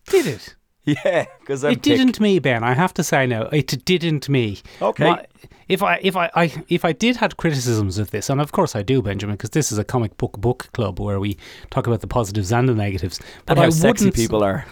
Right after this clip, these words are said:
Speaker 1: <laughs> How sexy everyone was. Maeve, Maeve looks and feels every inch, I think, like Crystal or something from Marvel Comics. She's
Speaker 2: Yeah, she's, she's got a
Speaker 1: nearly in
Speaker 2: lot
Speaker 1: a
Speaker 2: of that.
Speaker 1: superhero comic, um, and she's got a lot of Amora the Enchantress about her as well.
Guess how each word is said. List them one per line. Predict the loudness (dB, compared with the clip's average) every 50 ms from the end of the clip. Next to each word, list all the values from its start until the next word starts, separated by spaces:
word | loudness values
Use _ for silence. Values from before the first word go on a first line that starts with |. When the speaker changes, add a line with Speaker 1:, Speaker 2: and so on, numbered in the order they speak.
| -20 -12 -6
Speaker 1:
<laughs> | -2 0 0 2 2 2 2 4
How | 4 4
sexy | 4 4 2 0 0 0 0 0 2 4 4
everyone | 4 2 2 2 2 2 4 4 4 4
was. | 4 4 2 0 -2 -4 -10 -12 -10 -8 -4 -2 0 0 2
Maeve, | 2 4 4 4 4 2 2 0 -10 -20 -16 -12 -8 -8 -8 -6 -2
Maeve | 0 2 2 2 2 0 0
looks | 2 4 4 2 2 0 -10 -10 -10 -8 -8 -10 -12 _ -2
and | 0 0 0 -2 -4
feels | -2 0 2 2 4 2 2 0 0 0
every | -2 -2 0 2 2 2
inch, | 2 2 0 -2 -4 -6 -4
I | -4 -2
think, | -2 -2 -2 0
like | -2 -4 -4 -4
Crystal | -6 -6 -4 -4 -4 -4 -4 -4 -2 -2 -2
or | -2 -4
something | -4 -4 -4 -4 -2 -4 -4
from | -2 -2 -2 0
Marvel | 2 2 2 0 0 -2 -2
Comics. | 0 0 0 0 0 -2 -4 -4
She's | -4 -2 -2
Speaker 2:
Yeah, | -4 -4
she's, | -6 -4 -6 -6 -6 -4 -2
she's | 0 2 2 4
got |
a | 4 4 4 4
Speaker 1:
nearly | 4 4
in | 4
Speaker 2:
lot | 4 4
Speaker 1:
a | 2 2
Speaker 2:
of | 2
that. | 0 0 0
Speaker 1:
superhero | 0 0 2 2 2 2 2 2 0
comic, | 0 0 -2 0 0 -2 -4 -6 -12 -20 -16 -8 -2
um, | 0 0 2 0 0 -2 -8 -18 -20 -18 -14 -6 -4
and | -2 -2
she's | -2 -2 0
got | 0 2 2
a | 4
lot | 2 4 4
of | 2 2 0
Amora | 0 0 2 4 4 4 4 4 4 2 2
the | 2 2 0
Enchantress | 2 2 2 2 0 0 0 -2 -2 0
about | 0 0 0 0 2
her | 0 0 -2
as | -2 -2
well. | 0 0 0 0 -2 -4 -8